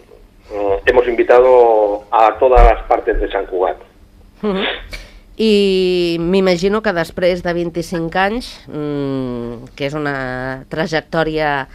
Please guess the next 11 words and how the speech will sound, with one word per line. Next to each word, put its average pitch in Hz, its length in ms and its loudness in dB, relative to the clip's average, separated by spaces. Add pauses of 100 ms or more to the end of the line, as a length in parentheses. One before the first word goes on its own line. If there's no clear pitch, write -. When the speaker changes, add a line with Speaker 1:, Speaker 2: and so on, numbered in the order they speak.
(460)
Speaker 2:
que 165 80 -4
ha 156 60 0
consolidat 165 560 0
el, 135 520 0
el 143 320 -4
sector 165 400 0
a 151 60 4
la 147 100 0
nostra 151 760 0
ciutat, 170 540 -2
eh, 143 480 2